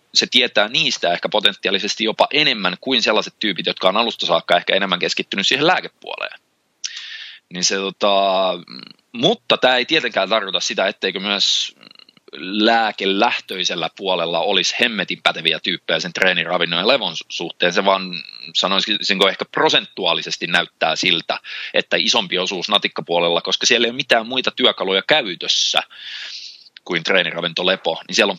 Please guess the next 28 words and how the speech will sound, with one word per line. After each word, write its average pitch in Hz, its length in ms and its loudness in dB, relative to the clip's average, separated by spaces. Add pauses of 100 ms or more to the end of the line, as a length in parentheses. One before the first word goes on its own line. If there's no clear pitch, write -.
(120)
pakko - 680 0
olla 92 180 4
jonkin 107 320 0
verran 87 260 0
osaamista 92 480 0
siitä, 87 280 2
että - 120 -2
saadaan 87 260 2
mitään 104 600 -2
tuloksia. - 580 -2 (680)
Ja 95 100 4
jos 104 140 2
siellä 110 160 2
saadaan 98 360 0
hyviä 160 260 2
tuloksia, 98 400 -2
niin 90 100 -2
silloin 113 320 0
noi 107 180 2
on 98 100 -2
yleensä, 95 300 2 (400)
niin 85 100 -8
kuin, 87 340 -8
väkisinkin 92 420 0
aika 87 160 -2
hyvällä 104 280 2
mallilla. 65 480 -8 (1500)
Ja 92 340 2